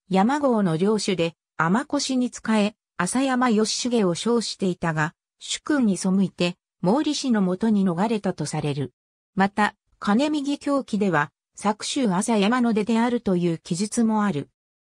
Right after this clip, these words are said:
地下家電巻二十一丁三下の項目では、大友氏の子孫を称する、浅山慶綱の次男として生まれ、兄の左衛門尉の自殺により、家督を継いだが、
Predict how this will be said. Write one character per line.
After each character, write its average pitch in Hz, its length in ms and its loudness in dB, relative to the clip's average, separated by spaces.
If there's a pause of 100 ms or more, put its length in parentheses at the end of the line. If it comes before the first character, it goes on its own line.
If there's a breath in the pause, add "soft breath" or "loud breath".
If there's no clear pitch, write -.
(280)
地 - 100 -10
下 277 160 0
家 220 140 -2
電 269 260 2
巻 262 240 0
二 240 140 2
十 220 200 2
一 180 280 0
丁 240 260 0
三 277 240 0
下 214 140 -2
の 170 120 0
項 185 240 0
目 208 240 2
で 196 140 2
は、 156 200 0 (200)
大 220 200 2
友 285 260 -2
氏 240 160 0
の 208 100 2
子 - 300 -6
孫 214 180 4
を 160 60 0
称 190 240 0
す 202 160 -2
る、 165 180 -2 (220)
浅 202 220 0
山 277 260 0
慶 330 260 -2
綱 220 320 2
の 165 100 0
次 202 160 2
男 285 220 -2
と 190 140 -4
し - 100 -6
て 160 140 -2
生 156 100 -2
ま 156 160 0
れ、 160 220 -2 (180)
兄 285 280 0
の 220 100 2
左 196 220 0
衛 254 60 2
門 285 280 0
尉 240 360 0
の 185 100 2
自 165 160 -4
殺 226 320 -2
に 214 140 4
よ 190 120 2
り、 175 200 -2 (220)
家 196 140 -2
督 254 300 0
を 254 100 0
継 - 160 -2
い 262 80 -2
だ 247 140 0
が、 190 180 0